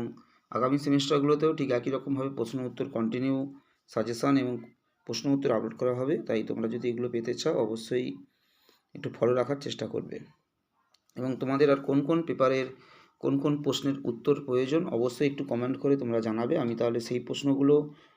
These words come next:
কিন্তু উত্তর অবশ্যই আপলোড করে দেব। সবাইকে নমস্কার।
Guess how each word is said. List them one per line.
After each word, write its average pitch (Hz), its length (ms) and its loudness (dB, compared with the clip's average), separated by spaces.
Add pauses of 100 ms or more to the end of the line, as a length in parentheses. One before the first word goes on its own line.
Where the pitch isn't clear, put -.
(240)
কিন্তু 117 220 0 (180)
উত্তর 127 240 2 (120)
অবশ্যই 123 440 0
আপলোড 113 240 -6
করে 113 180 -4
দেব। 95 120 -8 (1700)
সবাইকে 113 440 -2 (260)
নমস্কার। 107 440 -10